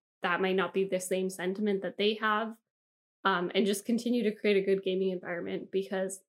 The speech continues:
I've been in a couple of those and, and they feel so great because I know I can play with them, and if I have a bad game, it's not a big deal. They're not gonna make fun of me.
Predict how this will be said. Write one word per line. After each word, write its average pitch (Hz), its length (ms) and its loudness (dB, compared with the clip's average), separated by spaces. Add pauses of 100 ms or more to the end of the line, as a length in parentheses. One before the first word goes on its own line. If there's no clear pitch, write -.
(140)
I've 190 300 4
been 190 160 4
in 226 140 2
a 226 40 2
couple 233 300 -2
of 214 100 -4
those 233 240 0
and, 190 220 2
and 196 220 -2
they 196 80 -4
feel 196 200 -2
so 190 180 -4
great 196 520 -4
because 208 340 -2
I 185 140 -2
know 202 180 0
I 185 80 0
can 196 160 -6
play 208 180 2
with 190 140 -4
them, 196 320 0
and 180 460 -2
if - 80 -14 (440)
I 233 80 2
have 226 160 4
a 240 60 0
bad 208 240 2
game, 233 180 6
it's 196 200 0
not 202 100 0
a - 20 -2
big 190 160 0
deal. 214 220 2
They're 196 80 -2
not 190 160 -2
gonna 202 100 -2
make 185 200 -6
fun 190 140 -6
of 202 80 -4
me. 196 300 -2